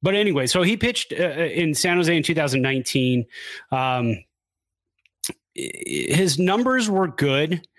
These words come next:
Uh, when, when you look at the amount of games, so he's, he's pitched in a hundred and eighteen games in the minors.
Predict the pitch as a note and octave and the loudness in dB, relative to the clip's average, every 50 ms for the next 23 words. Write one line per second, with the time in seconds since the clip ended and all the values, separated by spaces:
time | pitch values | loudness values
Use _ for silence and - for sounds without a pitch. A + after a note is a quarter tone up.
0 | - - - - - - _ _ - - C#3+ C#3+ C#3 C#3 C#3 C#3+ D3 D3+ E3+ D3+ | -20 -20 -20 -20 -20 -20 _ _ -4 -2 -2 0 0 0 0 0 0 0 0 0
1 | C#3+ E3+ E3+ E3+ F3+ F3+ G#3+ A#3 C4+ G3+ F3 E3+ D3+ C#3+ C#3+ C#3+ D3+ D3 C3+ A#2+ | 2 2 2 2 2 2 2 0 0 0 2 2 2 2 2 2 0 0 -2 -2
2 | A#2 C#3 C#3 C#3 C3+ - D#3 C#3 C#3+ D#3+ C3+ C3+ C3+ D3 D3+ C3+ - - A#3+ - | -2 0 0 0 0 0 0 2 2 0 0 0 0 0 0 0 0 -2 -2 -2
3 | - - - A3+ F3+ D3 - - - C3 - - - F#3+ G3+ G3 G3+ F3+ D#3 C#3+ | -2 -2 0 0 0 0 -2 -4 -6 -6 -4 -2 0 0 2 2 2 2 2 0
4 | - D3+ D#3 D#3 D3+ - - - D3 C3+ B2+ A2+ B2+ B2+ B2+ B2 A2+ A#2 A#2+ G2+ | 0 0 0 0 0 -2 -2 0 2 2 2 0 0 0 0 0 0 0 0 0
5 | G2+ G#2 G2+ G#2 G2+ E2+ C#2 C2 - | 0 0 -2 -2 -2 -4 -8 -10 -10